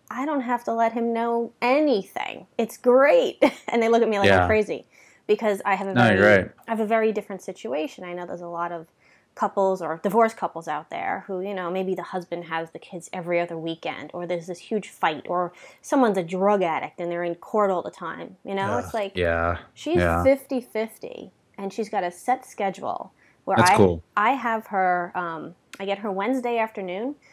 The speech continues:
Speaker 1: I have her Thursday, Friday, up until Saturday night. He's got her the rest of the week. So I've got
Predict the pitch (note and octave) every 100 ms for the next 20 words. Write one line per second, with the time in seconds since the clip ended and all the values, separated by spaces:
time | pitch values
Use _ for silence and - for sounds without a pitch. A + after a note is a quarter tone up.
0 | _ - G#3 G#3 F3+ - A3 B3 A#3+ B3+
1 | B3 - A#3 A#3 A#3 A#3 A#3 - G#3 A#3
2 | A3+ A3 - G3 F#3+ F3+ E3+ D#3 - _
3 | - A#3 A#3 F3 D#3+ E3 F3+ - E3+ E3
4 | D3+ - - F#3+ A3+ B3+ C4+ G3+ F#3+